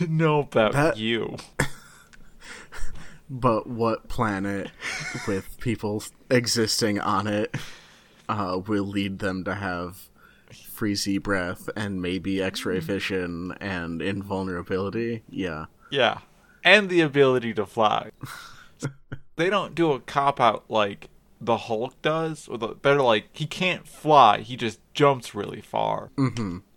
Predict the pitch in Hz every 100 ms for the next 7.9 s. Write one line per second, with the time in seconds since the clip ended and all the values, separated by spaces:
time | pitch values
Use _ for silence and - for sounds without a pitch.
0 | - 160 131 139 147 160 165 175 160 180
1 | 160 123 120 101 - - _ _ 131 -
2 | _ _ _ _ _ 131 127 113 104 101
3 | 92 - - - - - 127 117 - -
4 | 120 120 - 120 107 104 - 110 110 -
5 | - - - - - - - - 143 123
6 | 113 113 110 104 - 165 196 202 - 214
7 | 208 190 170 151 143 147 135 123 113